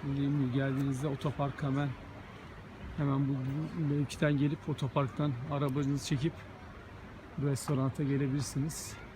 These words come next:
İşte duşları, duşluk diyor, bayan V C, bayan erkek V C, bay V C olarak. Beyaz Su Lara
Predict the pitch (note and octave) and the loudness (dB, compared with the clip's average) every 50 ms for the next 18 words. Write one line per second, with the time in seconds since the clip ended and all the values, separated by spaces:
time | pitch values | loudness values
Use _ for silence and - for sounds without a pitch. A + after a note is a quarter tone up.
0 | - - - - - - - - - - - - - - - - - - - - | -16 -14 -14 -14 -14 -14 -14 -14 -14 -14 -14 -14 -14 -12 -12 -12 -14 -14 -14 -14
1 | - - - - - - - C#3+ C3 B2 A#2+ A#2+ - - - D3+ C3+ - - - | -14 -12 -12 -10 -8 -4 0 0 0 2 0 -2 -4 -2 0 0 2 2 2 2
2 | D3 C3+ D3 D3+ - - - - - - - - - - - - - - - - | 4 4 4 4 2 -2 -8 -12 -12 -14 -14 -14 -14 -14 -12 -12 -12 -12 -14 -14
3 | - - - - - - E3 C3+ B2+ C3+ B2 - - - C3 A#2 - C#3+ C3 B2 | -14 -16 -14 -14 -6 -2 0 2 4 4 2 0 -2 -2 -4 0 4 4 4 4
4 | B2 A#2+ A#2+ B2 B2+ C3+ C3 C3 C3+ C3 C3 C3+ B2+ C3 C3+ C3 A#2 B2+ B2+ B2+ | 4 2 0 -2 0 2 2 4 4 4 4 6 6 8 6 6 6 6 4 4
5 | A#2+ A#2 B2 B2 B2 B2+ C3 B2+ - - - - - C#3 C#3 C3 A#2+ - C#3+ B2+ | 4 4 2 4 4 4 2 0 -2 -6 -10 -10 -4 -2 0 0 0 2 0 -2
6 | - - C3+ C3 B2 A#2 A2+ B2+ C3+ C#3+ B2+ - - - - - - - - - | 0 0 0 2 2 2 2 0 0 0 -2 -6 -8 -12 -12 -12 -12 -12 -14 -14
7 | - - - - - - - - - - C3 B2+ B2+ C3 C3 B2 C3 C3 B2 A#2 | -14 -14 -14 -14 -16 -14 -14 -8 -2 0 0 2 2 2 2 2 4 4 4 4
8 | A#2+ C3 B2+ A#2+ B2 B2 B2 C#3+ - - - - - - - - - - - - | 2 2 2 2 0 0 -2 -4 -6 -8 -12 -14 -14 -16 -14 -14 -14 -14 -14 -14
9 | - - - - - - - - - - - - - - - - D#3+ B2+ C#3 C#3 | -12 -12 -14 -14 -14 -14 -14 -14 -14 -14 -14 -14 -14 -14 -10 -4 -2 2 2 4
10 | C3+ C3+ C3+ C3 - - - D3+ C#3 C#3 C#3+ C#3+ C#3 C3+ B2+ D3 D#3+ | 4 2 2 0 -2 -4 -2 -2 0 2 4 4 4 2 2 0 -2